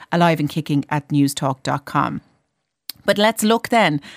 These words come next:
at this brain and eye health. Professor John Nolan of the Nutrition Research Centre in Waterford has been on the show a couple of times talking about supplements, calling for certification in the industry, and later to talk about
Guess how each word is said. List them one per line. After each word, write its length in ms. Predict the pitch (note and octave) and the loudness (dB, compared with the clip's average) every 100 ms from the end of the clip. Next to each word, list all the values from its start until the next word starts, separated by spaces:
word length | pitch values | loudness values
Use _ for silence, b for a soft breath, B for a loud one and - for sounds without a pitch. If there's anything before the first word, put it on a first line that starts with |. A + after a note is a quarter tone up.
| B | B
at 160 | F#3 F#3 | -4 0
this 160 | F#3 - | -2 0
brain 440 | E3+ E3+ E3 D#3 - | 0 2 2 0 -2
and 160 | E3 - | -4 2
eye 220 | G3+ A#3 | 2 2
health. 500 | A3 F3 A2 - - | 0 -2 -2 -8 -6
Professor 420 | F3+ G3+ F#3+ F#3 | -2 0 0 0
John 300 | F#3 E3+ D#3+ | 2 2 4
Nolan 400 | E3 E3 D#3 D3+ B B - | 4 4 2 0 B B -4
of 160 | E3+ | -2
the 80 | F3 | 0
Nutrition 680 | F3 F#3+ G3+ - F#3 F3+ E3 | 4 2 2 0 0 0 0
Research 400 | F3 F3 E3 D#3 | -2 -2 -4 -2
Centre 380 | - D3+ D3+ - | 0 0 0 -2
in 240 | D#3 D3+ | 0 0
Waterford 720 | D#3 E3+ D#3+ - C3+ C#3+ - B B B | 2 2 0 -4 -4 -2 -6 B B B
has 160 | - G3 | -2 0
been 100 | G3 | 2
on 200 | F#3+ A#3 | 4 4
the 80 | G#3+ | 2
show 240 | G#3 F3 | 2 2
a 60 | D#3+ | 2
couple 280 | E3 - C#3+ | -2 -4 -4
of 80 | |
times 420 | - D#3+ D#3 D#3+ - | -2 0 2 0 -2
talking 440 | - E3 F3 F3 | 0 0 0 -4
about 320 | E3 E3 E3 | 0 -2 -2
supplements, 560 | - E3 F3 E3 D#3+ D3+ | -4 -4 -2 0 0 -2
calling 460 | - - D#3+ E3+ D#3+ | -6 0 2 2 0
for 140 | E3+ | -4
certification 760 | - D#3+ D#3+ D#3+ - D#3+ D#3 D#3+ | -2 -2 -2 -8 -4 -4 -2 -2
in 120 | D#3 | -2
the 60 | - | -2
industry, 540 | D#3+ D3+ - D#3 D3+ B B B B | -4 -2 -4 -4 -4 B B B B
and 120 | F3+ E3+ | 0 2
later 280 | E3 E3+ | 2 0
to 120 | D#3 - | -4 -4
talk 360 | F3+ D#3 D#3 - | 0 0 0 -6
about 480 | D#3 E3 D3 D3+ | -2 -2 0 -2